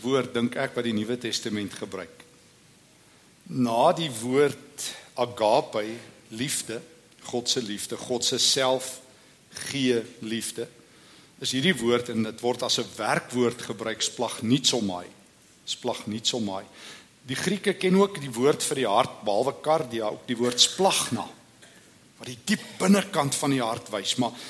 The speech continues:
splagnitzomai is daai, daai werkwoord wat sê, ek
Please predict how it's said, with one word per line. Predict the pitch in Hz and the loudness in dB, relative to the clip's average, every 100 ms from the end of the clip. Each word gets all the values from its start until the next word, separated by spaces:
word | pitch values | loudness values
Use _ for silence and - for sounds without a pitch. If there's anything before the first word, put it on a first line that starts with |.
| - | -8
splagnitzomai | - - 147 - 160 240 208 196 127 131 151 - - | -4 2 2 4 6 8 8 8 6 4 2 -6 -2
is | 156 | 2
daai, | - 143 143 - - - | 6 6 4 -2 -10 2
daai | 131 139 107 | 2 2 4
werkwoord | 135 180 240 - 165 160 - | 8 10 8 6 8 8 8
wat | 143 | 4
sê, | - - 156 151 147 - - - _ _ _ - | 6 6 6 2 -2 -10 -20 -20 _ _ _ -2
ek | 196 202 - - | 0 0 -4 -18